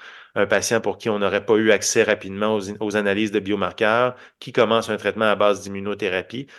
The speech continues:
et par la suite, on trouve, par exemple, une mutation E G F R, une mutation alk, et on décide d'initier la thérapie appropriée, qui sera un inhibiteur de tyrosine kinase. On sait que dans ces contextes-là, il y a une augmentation significative de la toxicité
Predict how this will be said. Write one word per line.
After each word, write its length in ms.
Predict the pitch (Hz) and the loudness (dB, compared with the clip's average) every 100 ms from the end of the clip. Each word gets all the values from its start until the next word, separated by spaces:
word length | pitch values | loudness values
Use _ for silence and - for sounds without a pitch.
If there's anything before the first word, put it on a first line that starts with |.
| - - | -20 -4
et 100 | 143 | 0
par 200 | 139 127 | 4 6
la 140 | 120 | 6
suite, 240 | 110 139 120 | 6 4 4
on 100 | 104 | 2
trouve, 180 | - 110 | 2 2
par 160 | 113 | 2
exemple, 280 | 104 110 107 | 2 -2 -4
une 80 | 101 | -6
mutation 440 | 104 104 - 117 | -2 -2 0 -2
E 40 | 104 | 0
G 220 | 98 92 | 0 -2
F 80 | - | 0
R, 280 | 117 120 107 | 2 2 -2
une 80 | |
mutation 480 | 101 98 98 - 101 | -6 -4 -4 -2 -2
alk, 380 | 104 104 123 - | 0 0 -2 -2
et 20 | |
on 100 | 101 | -6
décide 460 | 101 98 - 117 113 - - - | -4 -4 -2 -4 -6 -20 -20 -14
d'initier 640 | 107 104 104 - 120 113 110 | -10 -6 0 0 2 0 -2
la 140 | 107 | -2
thérapie 360 | 95 104 101 - | 2 2 2 4
appropriée, 600 | 104 - 104 - 101 113 | 2 2 -4 -4 -6 -6
qui 80 | - | -6
sera 140 | - | -6
un 60 | 101 | -6
inhibiteur 360 | 98 92 107 | -6 -2 0
de 60 | 104 | 2
tyrosine 420 | 98 98 90 98 | 0 -4 -4 -8
kinase. 440 | 90 92 95 113 - - - - - | -10 -4 -2 -4 -6 -16 -18 -20 -8
On 100 | 110 | -2
sait 140 | 98 127 | 0 2
que 60 | |
dans 80 | 113 | 2
ces 140 | 101 - | 0 0
contextes-là, 580 | 107 98 92 - 110 | 0 2 -2 0 2
il 80 | 113 | 4
y 40 | 107 | 4
a 40 | |
une 100 | 104 | 2
augmentation 500 | 107 104 104 95 113 | 0 0 0 0 -2
significative 760 | - 107 92 - 98 - 110 | -2 -4 -8 -2 -2 0 -2
de 40 | 101 | 0
la 80 | 92 | 0
toxicité 800 | 95 - 95 - - 107 - | 0 -2 -2 -2 -2 -4 -6